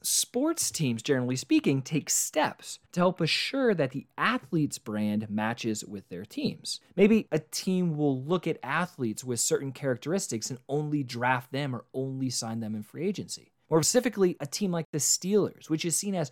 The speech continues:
hardworking, lunch pail, middle-class team, might value certain players more who exhibit those same characteristics, whereas a team like the Los Angeles Lakers, who are viewed as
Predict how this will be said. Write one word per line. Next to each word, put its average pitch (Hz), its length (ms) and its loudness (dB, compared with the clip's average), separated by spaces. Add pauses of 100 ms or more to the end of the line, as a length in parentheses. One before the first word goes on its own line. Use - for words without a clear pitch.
(120)
hardworking, 175 920 2
lunch 175 300 0
pail, 123 280 -4
middle-class 147 800 0
team, 185 420 -2 (260)
might 165 300 2
value 180 380 4
certain 160 360 -2
players 202 640 0
more 156 720 2
who 202 80 0
exhibit 170 320 0
those 165 180 0
same 170 260 -2
characteristics, 147 840 -4
whereas 175 320 4 (140)
a 165 40 -4
team 185 220 0
like 170 140 0
the 156 80 -2
Los 147 260 4
Angeles 139 480 -2
Lakers, 208 460 -2
who 165 100 -2
are 160 80 4
viewed 180 240 -4
as 165 240 -2